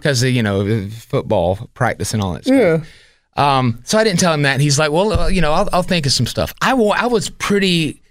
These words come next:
Speaker 1: I was wanting to, like, h-, hold on to Matt Harris.
Speaker 2: Yeah, you were.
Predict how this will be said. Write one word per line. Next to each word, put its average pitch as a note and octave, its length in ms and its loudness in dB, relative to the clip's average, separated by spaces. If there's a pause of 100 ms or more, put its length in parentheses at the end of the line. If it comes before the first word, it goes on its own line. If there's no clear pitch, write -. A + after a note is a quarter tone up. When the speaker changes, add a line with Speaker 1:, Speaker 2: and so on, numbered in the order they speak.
(1500)
Speaker 1:
I A#3 60 0
was C4+ 200 2
wanting G#3+ 200 2
to, G3 100 2
like, F3 220 0
h-, - 60 -4 (140)
hold A3 360 2
on F3 300 2
to D#3 200 2
Matt C#3+ 280 2
Harris. B2+ 400 2
Speaker 2:
Yeah, G4 240 4
you C4 180 4
were. C4+ 420 2